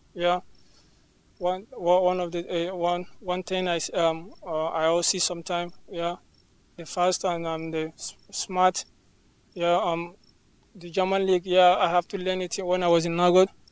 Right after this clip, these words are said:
um, how, how the tactic works. So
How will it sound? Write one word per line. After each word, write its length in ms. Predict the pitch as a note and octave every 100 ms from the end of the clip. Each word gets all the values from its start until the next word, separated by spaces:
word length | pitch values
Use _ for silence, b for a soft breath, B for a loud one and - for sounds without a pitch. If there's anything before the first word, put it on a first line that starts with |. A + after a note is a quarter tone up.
| _ _ _ _ _ _ _ _ -
um, 220 | F3 D#3+
how, 240 | D3 E3+ F3 -
how 160 | - F3+
the 120 | E3+
tactic 440 | - F3 - F3+ F#3+
works. 380 | F3 - - -
So 300 | - E3+